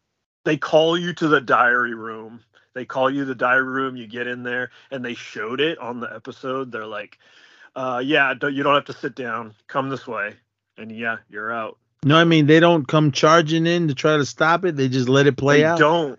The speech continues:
Speaker 1: They don't, which is interesting, uh, 'cause I've seen, um, the U K version of Big Brother. They have security. I've seen them run in and, uh, like, Real World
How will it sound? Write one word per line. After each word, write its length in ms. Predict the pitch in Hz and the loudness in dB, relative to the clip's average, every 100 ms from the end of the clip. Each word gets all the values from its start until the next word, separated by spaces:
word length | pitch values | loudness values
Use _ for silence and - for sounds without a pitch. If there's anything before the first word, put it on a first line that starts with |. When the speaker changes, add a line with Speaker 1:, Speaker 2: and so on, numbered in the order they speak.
| _ - | _ -10
Speaker 1:
They 200 | 131 143 | -2 -2
don't, 420 | 117 156 165 151 | 0 2 2 -2
which 180 | 127 - | -8 -10
is 120 | 135 135 | -6 -4
interesting, 760 | 139 143 117 - 123 113 113 110 | -4 -8 -12 -12 -12 -12 -16 -14
uh, 300 | 117 117 113 | -10 -8 -10
'cause 180 | 131 | -10
I've 200 | 127 127 | -10 -10
seen, 540 | - 156 139 131 123 120 _ _ _ _ - | -12 -12 -10 -10 -12 -16 _ _ _ _ -10
um, 600 | 127 120 113 104 104 101 _ _ - | -6 -6 -6 -8 -12 -20 _ _ -20
the 160 | 113 135 | -4 -2
U 320 | 110 127 156 | -2 -4 -4
K 300 | - 156 170 | -4 -2 0
version 420 | 160 170 180 160 165 | 2 2 2 0 -2
of 120 | 139 | 0
Big 200 | 156 143 | -2 0
Brother. 400 | 151 160 180 165 | 0 0 0 -2
They 240 | 117 123 | -4 -6
have 300 | 123 135 139 | 0 0 0
security. 720 | - 143 - 151 147 156 156 | -4 -16 -10 -4 -2 -2 -4
I've 160 | 127 110 | -6 -10
seen 320 | - 131 123 | -14 -12 -8
them 240 | 117 117 117 | -6 -6 -6
run 260 | 117 120 | -6 -6
in 400 | 123 123 123 127 - - - _ | -6 -8 -8 -12 -18 -20 -20 _
and, 400 | 113 107 104 104 | -8 -6 -6 -8
uh, 380 | 101 98 90 82 | -10 -8 -10 -12
like, 240 | 104 123 120 | -10 -10 -8
Real 380 | 123 139 156 151 | 2 4 4 2
World 680 | 156 151 151 151 156 156 | 0 0 0 -2 -4 -8